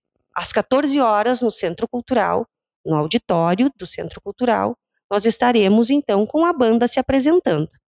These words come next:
Então, eles vão tocar as músicas que eles já têm ensaiado, eles vão tocar lá o toque, aquele principal também do desfile.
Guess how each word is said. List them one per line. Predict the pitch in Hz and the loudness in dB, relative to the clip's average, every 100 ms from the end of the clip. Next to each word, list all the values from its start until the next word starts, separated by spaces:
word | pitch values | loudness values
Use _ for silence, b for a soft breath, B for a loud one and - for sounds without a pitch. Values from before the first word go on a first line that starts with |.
| _ _ _ | _ _ _
Então, | - 160 | -6 -2
eles | 180 180 | -2 -4
vão | 165 165 | -6 -6
tocar | 165 - 170 165 165 _ _ - | -6 -4 -4 -4 -6 _ _ -4
as | 170 - | -4 2
músicas | 180 180 165 - 156 | 4 4 0 -10 -10
que | - 165 | -12 -10
eles | 160 160 - - _ | -8 -8 -10 -16 _
já | - 165 | -6 -4
têm | - 175 160 | -2 -2 -2
ensaiado, | - 160 165 196 233 233 202 | -2 -2 -2 -2 -2 -2 -2
eles | 185 170 | -6 -4
vão | 170 | -6
tocar | 160 160 165 165 | -6 -8 -6 -4
lá | 165 160 - b b | -2 -6 -8 b b
o | 185 | -12
toque, | - 175 - | -2 -4 -2
aquele | 170 170 | -8 -8
principal | 160 170 - - 165 165 | -6 -8 -6 -6 -2 -2
também | - 165 156 160 | -2 0 2 0
do | 160 | -2
desfile. | 156 - - 247 285 247 185 | -8 -10 0 2 4 2 -4